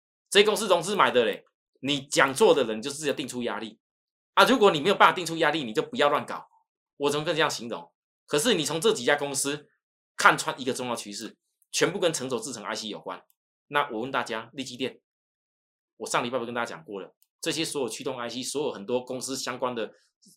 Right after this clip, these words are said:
比较上游的I P，你到最后不是要回归到晶圆代工，不是那个利基电这种成熟制程。那各位注意看，季线从我最高点一路分析，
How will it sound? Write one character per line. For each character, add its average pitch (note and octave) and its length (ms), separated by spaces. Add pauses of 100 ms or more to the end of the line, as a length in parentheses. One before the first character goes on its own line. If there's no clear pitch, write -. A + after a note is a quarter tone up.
(220)
比 A#2 80
较 D3 120
上 D3 200
游 G#2 120
的 - 80
I B2+ 100
P， B2 320 (720)
你 A2 160
到 C#3+ 140
最 D#3 120
后 C3 60
不 A#2+ 80
是 C3+ 160
要 A#2+ 60
回 G#2 120
归 A2+ 140
到 A2+ 320 (540)
晶 C3 180
圆 A2 100
代 A#2 120
工， A2 240 (840)
不 C#3 80
是 D#3 160
那 D3+ 140
个 A2+ 300 (100)
利 D3+ 120
基 C3+ 140
电 C#3+ 160
这 C#3 100
种 A#2+ 80
成 A#2+ 160
熟 A#2 140
制 A#2+ 140
程。 F2+ 240 (920)
那 B2+ 120
各 E3 140
位 D#3 40
注 D#3 180
意 C3+ 40
看， C3 300 (640)
季 F3+ 140
线 D#3 180
从 C#3+ 180
我 A#2 80
最 D3+ 140
高 B2+ 160
点 G#2 180
一 A2 60
路 C3+ 120
分 A#2+ 160
析， A#2 280